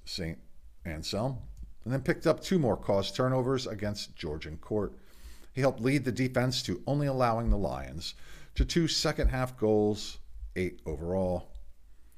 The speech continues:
For the soccer team, Jason Rowland earns his second C A C C Goalkeeper of the Week award this season. He picked up thirty saves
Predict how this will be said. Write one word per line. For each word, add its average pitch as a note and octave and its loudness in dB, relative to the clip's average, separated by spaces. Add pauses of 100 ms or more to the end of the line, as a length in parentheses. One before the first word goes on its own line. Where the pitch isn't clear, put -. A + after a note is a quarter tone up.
(1200)
For D#3 8
the C#3 6
soccer D#3 4
team, B2 2
Jason C3 2
Rowland A#2+ 6
earns G2+ -2
his A2+ -2
second C3+ -2
C C3 -2
A G#2 0
C - -2
C D#2 -4
Goalkeeper E2+ 2
of D2 -4
the C#2+ -6
Week D#2+ -6
award D#2 -6
this C#2 -8 (140)
season. C#3+ -4 (840)
He D3+ 0
picked - 0
up - 2
thirty E3+ 10
saves D3+ 2